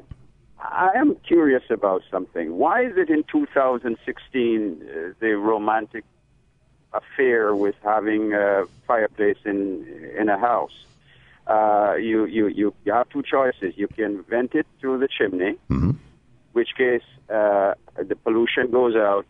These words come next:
Speaker 1: uh, into the wider expanse of the atmosphere.
Speaker 2: Mm-hmm.
Speaker 1: Or if the chimney is blocked, then it soon fills up the house,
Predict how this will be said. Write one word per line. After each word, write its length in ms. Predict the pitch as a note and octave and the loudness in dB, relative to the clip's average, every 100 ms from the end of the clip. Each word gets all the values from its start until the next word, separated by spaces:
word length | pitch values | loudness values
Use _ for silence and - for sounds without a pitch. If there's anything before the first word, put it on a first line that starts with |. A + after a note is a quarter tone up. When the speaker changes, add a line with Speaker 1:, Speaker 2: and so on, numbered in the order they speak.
| G#2 | 0
Speaker 1:
uh, 300 | G2+ G2+ F#2+ | 2 2 2
into 520 | G#2 G2 - G#2 G2 | 0 -4 0 0 2
the 240 | G2 F#2+ F#2 | 2 0 2
wider 420 | F#2 F#2+ F#2+ F#2+ | 0 2 0 0
expanse 460 | - - G2 F#2 - | -4 -6 -4 -4 -2
of 160 | F#2 - | -4 0
the 220 | F#2 F2+ | 0 2
atmosphere. 680 | F2 - - - F2 G2+ E3 _ | -2 -6 -16 -4 0 0 -2 _
Speaker 2:
Mm-hmm. 340 | - D2+ F2 C3+ | -2 0 2 2
Speaker 1:
Or 400 | C3+ C3+ D3+ D#3 | 2 2 2 0
if 80 | - - | -4 -10
the 60 | |
chimney 320 | - B2 B2+ | -4 0 2
is 140 | C#3 C3+ | 0 -2
blocked, 360 | G#2 F#2 G#2 _ - | 0 0 0 _ -4
then 320 | A2+ A2 G#2+ | -2 0 2
it 140 | A2 A#2 _ _ | 0 -2 _ _
soon 220 | B2 A#2 A#2 | 0 0 0
fills 220 | B2 G2+ | -2 0
up 160 | G2+ - | 0 0
the 80 | A2 | 0
house, 280 | G2+ F2+ | 2 0